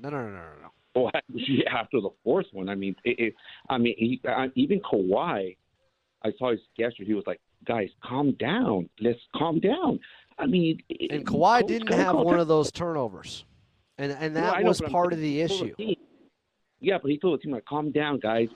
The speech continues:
Speaker 2: Just give me the ball." But no, turnover, turnover. Okay, so that's number one. Number two, what kind of play is Ty Lue calling?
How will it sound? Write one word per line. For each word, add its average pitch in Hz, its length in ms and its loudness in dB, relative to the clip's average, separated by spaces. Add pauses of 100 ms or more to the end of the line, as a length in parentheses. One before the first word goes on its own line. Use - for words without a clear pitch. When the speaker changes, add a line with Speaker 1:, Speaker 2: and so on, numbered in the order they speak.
(340)
Speaker 2:
Just 117 240 -6
give 147 120 4
me 165 60 6
the 156 80 6
ball." 131 360 0 (340)
But 110 140 0
no, 110 220 0 (100)
turnover, 117 460 0
turnover. 90 480 -4
Okay, - 240 -2
so 101 80 0
that's 107 220 2
number 104 180 4
one. 82 220 -2 (300)
Number 110 260 4
two, 113 340 0
what 135 220 2
kind 302 160 2
of 196 80 -2
play 127 320 2 (120)
is 98 140 0 (160)
Ty 117 140 0
Lue 110 340 2
calling? 95 340 -4